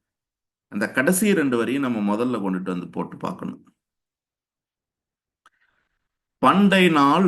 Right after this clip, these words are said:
ராகவன் பாணிவில் உமிழ் உண்டை உண்டதனை தன் உள்ளத்து உள்ளுவாள்." அது பண்டை நாள்னா,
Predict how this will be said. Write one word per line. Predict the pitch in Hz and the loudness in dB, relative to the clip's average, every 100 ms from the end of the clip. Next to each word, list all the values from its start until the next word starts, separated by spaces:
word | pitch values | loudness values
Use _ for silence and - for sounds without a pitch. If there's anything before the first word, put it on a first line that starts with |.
| 117 | 2
ராகவன் | 104 123 156 165 143 127 151 175 - | 2 0 -2 -4 -2 -2 -4 -6 -8
பாணிவில் | 120 120 156 175 175 165 120 147 170 - - | -4 -2 -2 -2 -2 -2 -2 -2 -4 -10 -6
உமிழ் | 117 135 143 113 98 131 160 - _ _ _ _ - | -2 0 0 0 0 -2 -6 -10 _ _ _ _ -6
உண்டை | 117 147 180 165 143 107 101 143 165 - _ _ - | -2 0 0 2 2 2 0 -2 -6 -14 _ _ -4
உண்டதனை | 123 175 196 175 160 143 120 101 104 147 160 _ _ - | 0 2 4 4 4 0 -4 -6 -8 -10 -12 _ _ -4
தன் | 143 165 | -2 0
உள்ளத்து | 143 156 165 156 151 147 123 | 0 0 0 -4 -4 -8 -4
உள்ளுவாள்." | 110 104 95 90 82 - _ _ _ _ _ _ _ _ _ _ _ _ _ _ _ _ _ _ _ | -4 -4 -6 -8 -10 -14 _ _ _ _ _ _ _ _ _ _ _ _ _ _ _ _ _ _ _
அது | 120 131 | -2 -2
பண்டை | 123 131 185 185 | 2 2 4 2
நாள்னா, | 160 135 120 127 | 2 0 0 -2